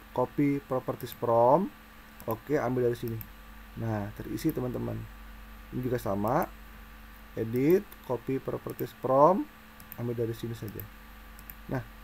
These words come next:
begini doang buatnya. Untuk tarikannya, buat lingkaran kecil saja.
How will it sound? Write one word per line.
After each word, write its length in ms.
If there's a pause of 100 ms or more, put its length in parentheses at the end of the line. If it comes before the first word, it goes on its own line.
(220)
begini 240
doang 400
buatnya. 400 (1200)
Untuk 280
tarikannya, 720
buat 320
lingkaran 800 (520)
kecil 200
saja. 560